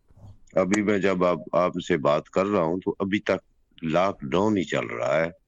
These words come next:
तो सूरत हाल जो है, वो काबू पाने की कोशिश तो कर रहे हैं,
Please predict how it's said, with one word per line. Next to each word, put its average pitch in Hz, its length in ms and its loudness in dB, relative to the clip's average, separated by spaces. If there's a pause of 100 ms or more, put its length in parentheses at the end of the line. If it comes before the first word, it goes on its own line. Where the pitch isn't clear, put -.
(680)
तो 85 80 -2
सूरत 87 400 -2
हाल 92 480 2
जो 104 220 2
है, 101 200 2
वो 110 180 -2
काबू 120 400 0
पाने 135 360 2
की 127 140 0
कोशिश 131 440 0
तो 135 80 2
कर 135 220 0
रहे 131 200 2
हैं, 127 240 0